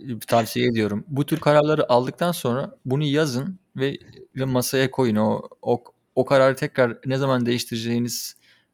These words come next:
alan var ya, mesela o bilgisayarda hep şey yapıyorsunuz, alım satım. O bilgisayarda şeyin önüne,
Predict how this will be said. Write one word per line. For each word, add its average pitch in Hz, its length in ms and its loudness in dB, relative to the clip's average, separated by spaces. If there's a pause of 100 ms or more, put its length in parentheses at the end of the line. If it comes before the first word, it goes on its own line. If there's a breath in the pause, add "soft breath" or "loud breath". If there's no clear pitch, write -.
(240)
alan 127 380 2
var 165 140 2
ya, 110 140 2
mesela 110 280 0
o 123 180 0
bilgisayarda 113 560 0
hep 107 200 -6
şey - 160 -6
yapıyorsunuz, 104 460 -8
alım 107 260 -4
satım. 156 420 -10
O 147 160 0
bilgisayarda 120 560 0 (340)
şeyin 139 320 -4
önüne, 127 420 -4